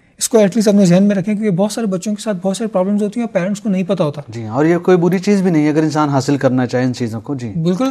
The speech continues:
Speaker 1: بری چیز نہیں، اور یہ ضروری ہے۔
Speaker 2: جی۔
Speaker 1: یہ آپ کے زندگی کا ایک اہم حصہ ہے۔
Speaker 2: خود انسان کی صحت سے مربوط ہے اور اس کے آگے آنے والی نسل
Speaker 1: نسل
Speaker 2: سے
Speaker 1: سے
Speaker 2: مربوط
Speaker 1: مربوط
Speaker 2: ہے۔
Speaker 1: ہے۔
Speaker 2: جی۔
Speaker 1: اور اس کی زندگی پہ اس کا اثر ہونے والا ہے، تو اس کو معلومات تو وہ حاصل کریں اس کو۔
Speaker 2: جی۔
Speaker 1: اچھا، اس کے علاوہ جو چیز میں یہاں لکھ کر لایا ہوں، وہ یہ کہ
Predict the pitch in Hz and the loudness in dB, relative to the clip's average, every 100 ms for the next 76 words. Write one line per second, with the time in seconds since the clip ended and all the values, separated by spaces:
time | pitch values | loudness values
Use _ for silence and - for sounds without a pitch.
0 | 247 175 202 202 226 277 277 247 208 226 | -2 2 2 2 0 2 2 4 4 4
1 | 285 285 135 117 104 - - 185 196 240 | 4 2 -2 -10 -14 -14 -4 -2 0 0
2 | 233 170 160 170 170 175 175 220 233 254 | -2 -4 -10 -4 0 2 2 0 -2 -4
3 | 254 247 160 220 202 139 - 147 143 139 | -4 -6 -4 0 0 -2 -4 0 2 0
4 | 135 131 135 131 135 135 143 127 117 110 | 0 -2 -4 -4 -2 -2 -2 -2 -2 -4
5 | 120 - 131 135 123 139 123 120 127 123 | -4 -2 2 2 0 -2 -2 0 0 0
6 | 123 127 123 151 180 240 214 180 151 147 | 0 2 2 2 2 2 4 4 2 0
7 | 127 104 123 - _ 247 220 247 214 214 | -2 -6 -10 -16 _ -8 -4 -2 0 0
8 | 233 247 - 196 254 269 208 160 143 190 | -2 -4 -4 -4 -2 -2 0 -2 -2 -6
9 | 226 214 - 233 208 175 185 202 214 220 | -6 -8 -6 -4 0 0 0 -2 0 0
10 | 190 226 233 202 156 - - - - - | 0 0 -4 -2 -2 -4 -6 -8 -20 -18
11 | - - - - 175 175 233 226 226 208 | -8 -2 0 0 0 0 2 2 2 0
12 | 214 220 208 208 202 190 170 208 185 151 | 0 0 2 4 4 4 2 2 2 2
13 | 151 214 - _ _ _ - 160 214 208 | 0 -4 -10 _ _ _ -6 2 4 4
14 | 233 226 233 226 | 2 0 0 0